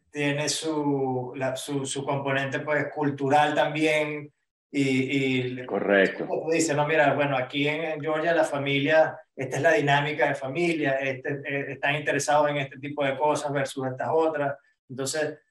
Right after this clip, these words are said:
Speaker 1: la mayoría de las, de las habilidades, digamos, como, como vendedor, como realtor,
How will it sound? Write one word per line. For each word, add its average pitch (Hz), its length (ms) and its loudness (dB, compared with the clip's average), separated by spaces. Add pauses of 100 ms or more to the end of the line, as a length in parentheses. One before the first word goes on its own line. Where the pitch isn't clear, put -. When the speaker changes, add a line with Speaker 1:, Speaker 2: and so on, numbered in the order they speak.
(240)
Speaker 1:
la 135 180 0
mayoría 135 540 2
de 160 60 4
las, 143 240 2
de 135 100 -2
las 135 180 2
habilidades, 135 600 2
digamos, 139 360 -2
como, 127 600 -4
como 123 280 -4
vendedor, 127 580 0
como 127 240 -2
realtor, 151 580 0